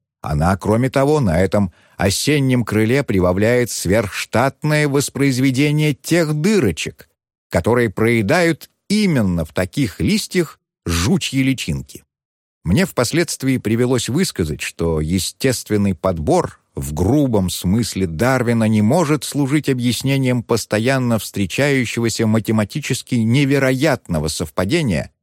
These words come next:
хотя бы только трех факторов подражания в одном существе: формы, окраски и поведения, то есть костюма, грима и мимики.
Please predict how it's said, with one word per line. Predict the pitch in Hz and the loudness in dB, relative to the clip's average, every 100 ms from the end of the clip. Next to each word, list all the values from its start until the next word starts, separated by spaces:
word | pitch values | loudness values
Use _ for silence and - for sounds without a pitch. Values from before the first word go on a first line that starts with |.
| _ | _
хотя | - - 165 | -6 -2 0
бы | 175 | 0
только | 156 156 139 | 0 0 0
трех | - 120 170 120 - _ | 0 0 2 0 -4 _
факторов | - 123 - 131 120 | -2 0 0 -2 -2
подражания | - 98 92 87 120 135 123 113 | -2 0 2 2 0 2 2 2
в | 98 | 0
одном | 113 98 117 117 | 0 2 2 0
существе: | - 110 - 98 - 71 - - _ _ _ | -4 -6 -4 -8 -4 -4 -6 -10 _ _ _
формы, | - 120 165 165 156 143 _ _ _ | -4 0 2 2 0 -4 _ _ _
окраски | 82 - 87 127 - - | -6 -2 0 0 -2 -6
и | 113 - | -6 -4
поведения, | 120 107 101 98 76 69 55 - - _ _ | -2 0 0 0 0 -2 -4 -12 -18 _ _
то | - 120 | -2 0
есть | - - | 0 -2
костюма, | 98 - - 208 180 | -2 -2 0 2 2
грима | 101 98 151 135 | 2 0 2 0
и | - 120 | -2 -2
мимики. | 113 113 107 80 69 - - | 0 2 2 0 -4 -10 -14